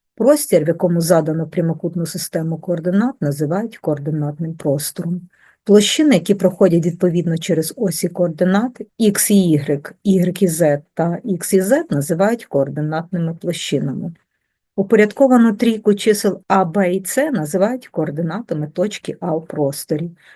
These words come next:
Наприклад, точка А має координати три, п'ять і чотири. Взагалі, кожній точці А простору із заданою системою координат відповідає єдина трійка чисел А, Б, С,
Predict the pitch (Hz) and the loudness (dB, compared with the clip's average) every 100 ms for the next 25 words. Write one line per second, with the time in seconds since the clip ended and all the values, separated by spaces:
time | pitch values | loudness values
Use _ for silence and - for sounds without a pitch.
0 | _ 185 190 277 240 226 - 220 - - | _ -6 -4 0 0 2 2 2 0 -2
1 | - 247 277 156 185 190 170 151 147 151 | 0 0 2 2 0 -2 -2 -2 -2 -2
2 | 143 143 156 156 202 269 302 - 143 185 | -4 -6 -8 -4 -2 -2 -2 -4 -4 -4
3 | 196 190 - 190 190 139 151 185 - _ | -8 -14 -10 -12 -6 -6 -6 -10 -16 _
4 | _ _ _ _ - 170 202 240 311 392 | _ _ _ _ -6 2 4 4 4 4
5 | 185 196 196 190 190 196 196 - 190 - | 4 4 4 2 0 -2 0 -2 -2 -2
6 | 269 - 190 175 - 165 170 - 160 170 | -6 -2 -2 -2 -6 -8 -6 -8 -2 0
7 | 160 165 160 156 165 - 180 165 160 160 | 0 -2 -4 -6 -12 -4 -2 -2 -4 -4
8 | 180 165 190 240 254 165 175 160 151 160 | -2 0 2 2 0 -4 -2 -2 0 0
9 | 151 151 190 240 240 233 226 - 208 - | -2 0 0 0 -2 -6 -8 -8 -10 -6
10 | 208 202 196 202 165 165 165 165 - 131 | -6 -2 -4 -4 -8 -4 -4 -4 -4 -4